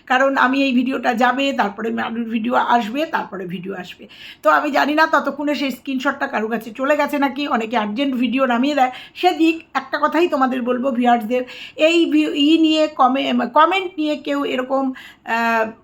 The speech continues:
ভুলভাল মন্তব্য করো না কমেন্ট বক্সে। কে কার কমেন্ট চুরি করছে, কে কার কমেন্ট দেখে, দেখো আমাদের যেহেতু একই ক্যা-, কনটেন্ট, সে-, সেহেতু আমাদের যুক্তি একই হবে। আর আমাদের ভিউয়ার্সরা অনেক সময় একই ভিউয়ার্স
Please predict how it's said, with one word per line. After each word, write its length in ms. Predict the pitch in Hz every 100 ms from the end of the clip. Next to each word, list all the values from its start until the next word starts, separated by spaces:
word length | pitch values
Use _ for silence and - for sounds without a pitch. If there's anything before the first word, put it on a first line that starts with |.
| _ -
ভুলভাল 360 | 285 311 302 285
মন্তব্য 420 | 247 240 247 277
করো 220 | 214 214
না 120 | 254
কমেন্ট 340 | 262 262 262 254
বক্সে। 400 | 247 - 269 262 _ _ -
কে 120 | 285
কার 200 | 285 262
কমেন্ট 360 | 240 240 269 262
চুরি 160 | 254
করছে, 340 | 240 247 - 254
কে 200 | 254 240
কার 220 | 233 226
কমেন্ট 320 | 220 226 247
দেখে, 220 | 240 247
দেখো 240 | 240 214 214
আমাদের 300 | 233 262 226
যেহেতু 460 | 233 240 262 262 - _
একই 300 | 262 285 320
ক্যা-, 400 | 320 262 240 226 226
কনটেন্ট, 460 | 254 254 294 320 -
সে-, 300 | 247 226 -
সেহেতু 300 | 269 254 262
আমাদের 280 | 240 254 214
যুক্তি 280 | 254 -
একই 400 | 320 - 220 220
হবে। 240 | 190 185 208
আর 140 | 208
আমাদের 360 | 226 240 269 254
ভিউয়ার্সরা 560 | 240 254 254 277 277 - - -
অনেক 260 | 277 339 392
সময় 260 | 381 359 -
একই 280 | 285 277 330
ভিউয়ার্স 380 | 285 277 320